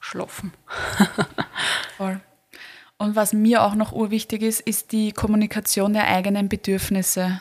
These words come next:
Speaker 2: vor allem in der Partnerschaft. Ich meine, mir fällt's manchmal selber schwer, obwohl man's vielleicht nicht glauben wird bei mir, aber kommuniziert das, weil die Partnerin, der Partner kann nicht wissen,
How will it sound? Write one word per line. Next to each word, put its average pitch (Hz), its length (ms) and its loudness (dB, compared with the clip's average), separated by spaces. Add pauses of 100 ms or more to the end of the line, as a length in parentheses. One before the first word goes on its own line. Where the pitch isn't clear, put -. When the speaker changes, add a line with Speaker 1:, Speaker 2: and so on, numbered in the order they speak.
(120)
Speaker 2:
vor - 180 -6
allem 208 280 2
in 196 340 0
der 190 100 2
Partnerschaft. 180 1000 -4 (680)
Ich - 80 -10
meine, 190 160 2
mir 214 300 4
fällt's 196 400 0
manchmal 185 680 0 (180)
selber 185 400 -2
schwer, 202 440 2
obwohl 196 440 -2 (640)
man's 185 180 -4
vielleicht 190 320 -6
nicht 196 160 0 (420)
glauben 185 300 0
wird 202 200 -4
bei 208 100 0
mir, 214 280 2 (400)
aber 202 540 2 (1400)
kommuniziert 220 840 2
das, 190 260 -2
weil 208 320 2 (280)
die 226 60 -4
Partnerin, 220 500 2
der 214 100 2
Partner 202 440 -2
kann 214 280 2
nicht 233 260 0
wissen, 214 640 2